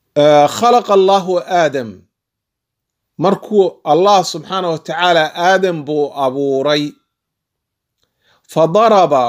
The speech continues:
waxa uu Allah dharbaaxay oo gacantiisa ku dhuftay,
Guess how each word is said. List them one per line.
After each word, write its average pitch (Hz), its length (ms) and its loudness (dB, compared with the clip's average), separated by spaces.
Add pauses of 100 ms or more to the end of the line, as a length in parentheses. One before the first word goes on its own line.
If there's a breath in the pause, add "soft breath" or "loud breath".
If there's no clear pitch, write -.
waxa 175 340 -4 (100)
uu 151 380 -8 (380)
Allah 170 460 0
dharbaaxay 139 800 -4 (320)
oo 127 120 -10
gacantiisa 156 640 -6
ku 185 140 -8
dhuftay, 208 500 -2